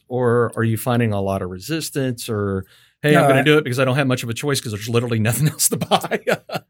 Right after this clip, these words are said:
Speaker 2: Right. No, I mean, I think, I think we're def-, as it speaks back to that resilience, uh, our customers have been great.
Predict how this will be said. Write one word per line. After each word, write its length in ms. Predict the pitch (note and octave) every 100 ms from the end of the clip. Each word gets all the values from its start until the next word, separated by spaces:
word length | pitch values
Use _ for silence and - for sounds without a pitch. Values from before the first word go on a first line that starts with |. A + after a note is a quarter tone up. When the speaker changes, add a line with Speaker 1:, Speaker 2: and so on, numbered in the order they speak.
| _ -
Speaker 2:
Right. 300 | A#2+ A2+ G#2+
No, 300 | D#3 D#3+ C#3+
I 100 | C#3+
mean, 80 | D#3
I 60 | D#3
think, 220 | D3+ C#3+
I 60 | C#3+
think 280 | E3 C#3+
we're 120 | C3 C3+
def-, 260 | C#3+ C3
as 140 | C#3 A2+
it 220 | A#2+ A#2+
speaks 260 | - C3 -
back 240 | B2 A#2
to 40 | A#2+
that 160 | A#2
resilience, 720 | A2+ G2+ C3 D3 A#2 - -
uh, 340 | - A2+ G#2+ G2+ - - A#2+
our 100 | A2+
customers 640 | C3+ - B2 A2+ G#2+ -
have 120 | G#2+
been 180 | - G#2+
great. 540 | - G#2+ A#2 F#2+ -